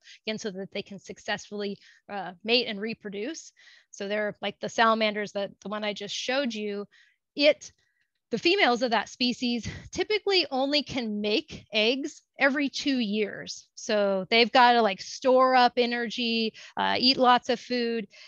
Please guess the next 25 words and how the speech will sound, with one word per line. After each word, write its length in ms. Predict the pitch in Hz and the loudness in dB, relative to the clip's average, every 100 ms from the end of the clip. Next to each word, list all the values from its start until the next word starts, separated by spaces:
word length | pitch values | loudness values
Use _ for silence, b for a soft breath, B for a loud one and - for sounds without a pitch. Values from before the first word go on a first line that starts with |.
| B | B
and 200 | - 233 | 4 4
then 180 | 240 240 | 6 6
they 180 | 233 220 | 6 4
only 340 | 226 226 220 | 2 0 -4
have 280 | 208 202 202 | -2 -2 0
offspring 520 | 196 196 - 202 202 | 0 -2 -4 -16 -12
every 180 | 190 196 | -10 -10
two 180 | 190 208 | -8 -6
years. 340 | 202 294 233 - | 2 4 4 2
So, 120 | 233 | 2
like, 180 | 214 208 | 2 2
during 380 | 214 233 233 | -2 -2 -2
that 180 | 214 202 | 0 4
other 240 | 262 403 269 | 4 4 0
year, 560 | 214 208 208 208 220 | -2 -2 -2 -4 -6
you 80 | 226 | -4
know, 200 | 214 202 | -2 0
if 180 | 208 - | -2 0
there 240 | 214 208 | 0 2
was, 160 | 208 190 | 0 0
like, 160 | 208 196 - | -2 -2 -4
a 80 | |
male 480 | 208 214 220 214 214 | 0 2 4 4 0
comes 320 | 214 220 214 | -2 -6 -2
up 160 | 233 220 | 0 0